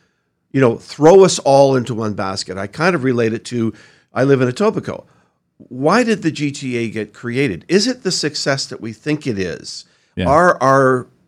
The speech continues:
Speaker 1: values and our ways of doing things in Etobicoke the same as downtown Toronto, the same as Scarborough? No, they're not.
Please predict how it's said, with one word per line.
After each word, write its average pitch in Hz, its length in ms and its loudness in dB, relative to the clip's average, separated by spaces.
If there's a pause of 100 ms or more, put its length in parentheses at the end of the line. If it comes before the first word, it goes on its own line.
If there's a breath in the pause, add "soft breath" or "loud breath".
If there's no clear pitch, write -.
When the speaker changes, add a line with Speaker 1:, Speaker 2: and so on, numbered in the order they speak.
(160)
Speaker 1:
values 143 840 2
and 123 120 0
our 117 160 0
ways 127 300 0
of 113 80 -6
doing 120 220 -2
things 110 240 -6
in 95 100 -6
Etobicoke 151 580 0 (220 loud breath)
the 135 100 -6
same 147 480 0
as 123 360 0
downtown 120 420 -2
Toronto, 107 480 -4 (160 loud breath)
the 123 100 -8
same 127 520 0
as 107 320 -4
Scarborough? 98 420 -6
No, 165 180 -2
they're 156 140 0
not. 147 380 -4